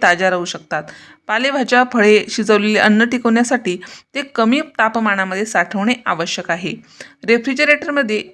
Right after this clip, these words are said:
पाच अंश सेल्सिअसच्या तापमानाला सूक्ष्मजीवांची वाढ खुंटते आणि अन्नपदार्थ सुरक्षित राहतात.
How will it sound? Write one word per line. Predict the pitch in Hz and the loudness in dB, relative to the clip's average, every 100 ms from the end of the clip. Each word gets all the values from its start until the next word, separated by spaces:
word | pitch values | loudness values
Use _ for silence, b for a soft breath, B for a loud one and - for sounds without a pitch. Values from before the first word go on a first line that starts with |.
| - | -8
पाच | 226 269 262 | -4 -4 -2
अंश | 240 240 | 0 0
सेल्सिअसच्या | - 202 196 226 214 226 220 | -2 -4 -2 0 0 0 0
तापमानाला | 175 190 208 208 180 208 - - _ _ _ - _ _ _ _ _ _ _ _ | 0 2 2 2 2 -2 -10 -20 _ _ _ -20 _ _ _ _ _ _ _ _
सूक्ष्मजीवांची | - 254 - 277 262 254 240 254 | -10 -8 -2 0 0 0 0 -2
वाढ | 220 214 196 214 | 2 2 2 2
खुंटते | 240 262 254 247 180 185 - | 4 6 6 2 -4 -4 0
आणि | 196 196 - | 0 0 -2
अन्नपदार्थ | 202 202 196 180 175 | -2 0 -2 -2 -2
सुरक्षित | 214 214 170 175 180 180 | -4 -4 -4 -2 -6 -8
राहतात. | 175 165 160 | -8 -6 -6